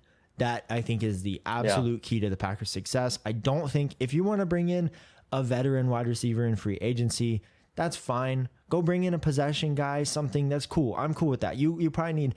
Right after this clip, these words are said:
Speaker 2: Yeah.
Speaker 1: but, like, they have a young wide receiver room with a lot of upside. Like, Wicks looked really good at the end of the year. Jaden Reed, I
Speaker 2: Yeah.
Speaker 1: think, has untapped potential to be, uh, the number one in that room. Doubs closed
Speaker 2: Yeah.
Speaker 1: the season on a tear,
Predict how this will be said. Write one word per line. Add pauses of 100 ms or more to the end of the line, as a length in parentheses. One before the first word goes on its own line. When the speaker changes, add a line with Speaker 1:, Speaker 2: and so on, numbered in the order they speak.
(140)
Speaker 2:
Yeah.
Speaker 1:
but,
like,
they
have
a
young
wide
receiver
room
with
a
lot
of
upside.
Like,
Wicks
looked
really
good
at
the
end
of
the
year. (360)
Jaden
Reed,
I
Speaker 2:
Yeah.
Speaker 1:
think,
has (160)
untapped
potential
to
be,
uh,
the
number
one
in
that
room. (460)
Doubs (220)
closed
Speaker 2:
Yeah.
Speaker 1:
the
season
on
a (120)
tear,